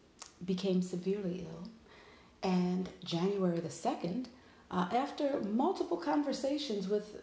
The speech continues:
medical professionals at the facility where she was, and me telling them that I was really concerned because she seemed really unwell and really even out of her head, and I was actually afraid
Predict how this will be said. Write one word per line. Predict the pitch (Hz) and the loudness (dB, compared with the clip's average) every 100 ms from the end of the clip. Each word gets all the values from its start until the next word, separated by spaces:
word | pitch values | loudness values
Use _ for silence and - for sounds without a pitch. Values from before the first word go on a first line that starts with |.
| 185 | 2
medical | 185 220 226 | 2 2 -2
professionals | 202 185 214 - 196 185 | -6 -2 -2 0 -2 0
at | 180 - | -2 -2
the | 185 | -6
facility | 180 - 240 196 | -4 -2 0 2
where | 175 170 | 0 -2
she | - 180 | -4 0
was, | 262 285 247 240 - - - - - | 2 2 0 -2 -6 -14 -16 -10 0
and | 196 190 196 | 2 2 0
me | 226 | -2
telling | 226 220 208 | 0 2 2
them | 202 196 | 2 2
that | 185 | 2
I | |
was | 185 180 | 2 2
really | 190 247 | 4 2
concerned | 247 190 180 220 233 196 190 - | 2 -2 0 0 2 2 2 0
because | 180 185 185 | 0 0 0
she | - | -2
seemed | 180 - 214 208 196 - 139 | -4 -2 -2 0 -4 -4 0
really | 165 233 226 208 214 - - - | 2 2 0 -2 -4 -10 -14 -2
unwell | 196 185 185 202 165 175 175 - - - | 2 4 4 2 0 -2 -6 -14 -20 -4
and | 185 180 180 | 0 2 2
really | 285 240 | 2 2
even | 226 196 180 180 | 2 2 2 2
out | 196 | 0
of | 185 | 0
her | 160 | -2
head, | 165 - 277 202 196 | -10 -2 0 2 2
and | 185 | 2
I | 175 | 2
was | 170 - | 0 -2
actually | 185 196 - 180 | -2 -2 0 0
afraid | 160 - 202 202 196 190 | 0 -4 -2 0 0 -2